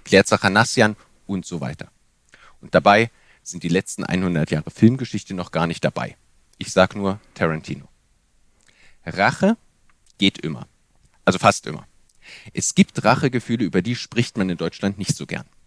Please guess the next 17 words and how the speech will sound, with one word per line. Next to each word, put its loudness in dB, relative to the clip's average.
Und -12
wenn, 4
dann 2
mit -4
einer 4
Mischung 0
aus -8
Unbehagen 0
und -12
Unbeholfenheit. -14
Zwölf 4
Jahre 8
Nationalsozialismus 0
waren 2
eben -2
kein 0
Vogelschiss, -6